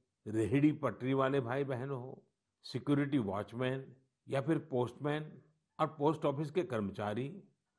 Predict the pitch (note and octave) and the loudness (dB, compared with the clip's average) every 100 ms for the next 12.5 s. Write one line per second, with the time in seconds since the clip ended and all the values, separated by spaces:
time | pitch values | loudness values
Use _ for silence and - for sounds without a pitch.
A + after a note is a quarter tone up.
0 | C3+ G3+ B3 A#3 B3 C4 B3+ - _ _ | -2 2 4 2 0 -2 -4 -12 _ _
1 | - D3+ E3 D#3 G#3 - A#2 C#3+ D#3 G#3+ | -6 0 2 4 4 2 -10 -8 -2 0
2 | B3 A#3+ G#3+ F3 A#2+ G#2+ A2+ - - - | 0 -2 -2 0 -2 -4 -8 -12 -16 -20
3 | - _ _ _ _ E3+ D#3 - A#3+ C4 | -20 _ _ _ _ -4 -2 0 0 0
4 | A3+ G#3 A#3 B3 A2+ G#2 - _ _ - | -4 -6 -4 -6 -8 -14 -20 _ _ -4
5 | C#3+ D3 C#3+ A2+ G2 C#3 D3 A#2 G2 F2+ | -4 -4 -4 -4 -4 -4 -4 -4 -6 -8
6 | F2+ F#2 - - - _ _ _ _ _ | -8 -10 -12 -18 -20 _ _ _ _ _
7 | - B2 B2 C3 A#2+ G#2 A2+ A2 - B2 | 0 2 2 -2 -4 -4 -6 -8 -4 -6
8 | - C3 C3 A#2+ D#3 F3 - _ _ _ | -4 -6 -6 -4 -4 -6 -14 _ _ _
9 | _ _ A3 A3 A#3 A#3+ B3+ B3 F#3+ D3+ | _ _ -8 -6 0 2 2 4 2 2
10 | A2 - - _ _ - C3+ C#3+ C#3 C#3 | -2 -14 -20 _ _ 0 4 6 4 2
11 | B2+ - A#2+ A2+ C#3 G#2 F2 C#3 D3 A2+ | 0 -8 -8 -6 -8 -8 -6 -4 -2 -4
12 | F#2+ - F2+ - - | -4 -10 -20 -20 -20